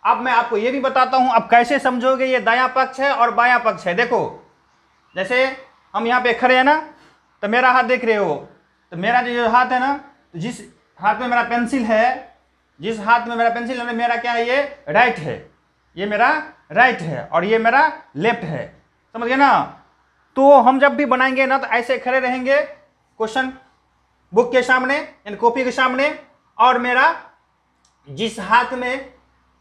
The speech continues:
पेन रहता है अक्सर वो दायां होता है और बायां होता है। कुछ ऐसे भी बच्चे होते हैं जिसके left हाथ में भी pain हो सकते हैं, तो उसके लिए वो दायां बायां होगा और दायां होगा, तो समझ गए ना। तो एक होता है बायां पक्ष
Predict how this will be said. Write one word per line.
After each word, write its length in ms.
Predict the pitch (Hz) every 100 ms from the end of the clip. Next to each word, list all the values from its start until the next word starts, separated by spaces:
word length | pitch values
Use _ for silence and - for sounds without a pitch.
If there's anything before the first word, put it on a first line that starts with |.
| _ -
पेन 140 | 262
रहता 340 | 254 247 240 262
है 400 | 254 285 - - _ _ 226
अक्सर 380 | 233 285 285 277 - -
वो 180 | 226 226
दायां 380 | 165 208 262 247
होता 280 | 262 262 262
है 340 | 269 294 - _ -
और 260 | 214 214 190
बायां 360 | 175 262 254
होता 240 | 208 180 180
है। 80 | 170
कुछ 220 | 247 233
ऐसे 260 | 220 220 269
भी 80 |
बच्चे 220 | 262 262 269
होते 300 | 247 262 262
हैं 200 | 285 - - _ 190
जिसके 300 | 226 247 226
left 260 | 214 226
हाथ 200 | 226 254
में 160 | 233 247
भी 140 | 269 359 - - -
pain 220 | 247 330
हो 160 | 294 233
सकते 260 | 233 226
हैं, 100 | 202 202
तो 60 |
उसके 220 | 214 247
लिए 100 | 240
वो 440 | 240 269 262 - - 196
दायां 440 | 233 254 254 214
बायां 260 | 233 254 254
होगा 260 | 262 269 269
और 460 | 277 330 - - 151
दायां 340 | 214 226 202
होगा, 300 | 165 131 117 98 - _ _ 156
तो 40 |
समझ 220 | 226 240
गए 140 | 233 262
ना। 240 | 254 175 117 -
तो 60 | 226
एक 160 | 233 233
होता 200 | 240 240
है 160 | 220
बायां 260 | 214 262 277
पक्ष 320 | 277 285 -